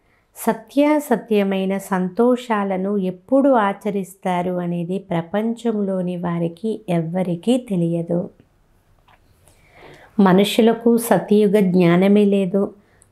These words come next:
కనుక ఇక్కడే ఆచరించుకుంటూ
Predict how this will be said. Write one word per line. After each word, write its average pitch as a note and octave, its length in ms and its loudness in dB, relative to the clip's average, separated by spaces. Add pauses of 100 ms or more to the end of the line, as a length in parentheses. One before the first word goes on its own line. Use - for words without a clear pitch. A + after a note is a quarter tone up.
కనుక C#4 300 4
ఇక్కడే C#4 760 2
ఆచరించుకుంటూ G#3+ 1300 0